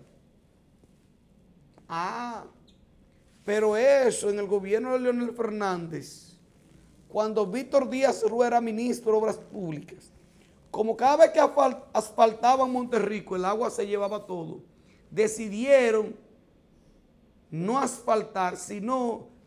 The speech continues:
tirar hormigón, cemento. Y se hizo toda la calle cinco,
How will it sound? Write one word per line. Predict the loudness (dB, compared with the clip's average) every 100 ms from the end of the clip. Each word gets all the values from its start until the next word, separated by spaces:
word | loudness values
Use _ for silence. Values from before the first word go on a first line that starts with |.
| -10
tirar | -4 0 2 2 0
hormigón, | -2 -2 2 4 4 0
cemento. | -2 0 0 -2 -6 -14 -20 -20 -20 _ _ _ _ _ _ _ -12
Y | -6
se | 2 2
hizo | 2 -2
toda | -2 4 6 6
la | 4 4
calle | 0 0 0
cinco, | -2 -2 -2 -4 -10 -12